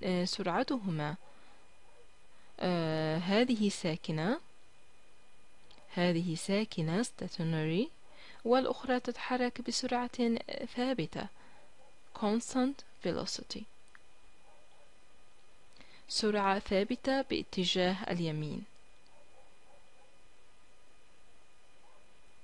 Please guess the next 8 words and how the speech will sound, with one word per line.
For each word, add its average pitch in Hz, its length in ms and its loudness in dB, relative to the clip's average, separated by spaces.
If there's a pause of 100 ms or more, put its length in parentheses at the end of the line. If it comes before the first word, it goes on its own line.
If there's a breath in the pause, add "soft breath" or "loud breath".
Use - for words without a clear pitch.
(680)
إذن 180 360 4
السرعة 170 560 2
باتجاه 175 540 0
اليمين، 190 480 6
ولنقل 202 680 4
أنها 170 440 2 (300 loud breath)
تتحرك 190 600 2
بسرعة 180 580 2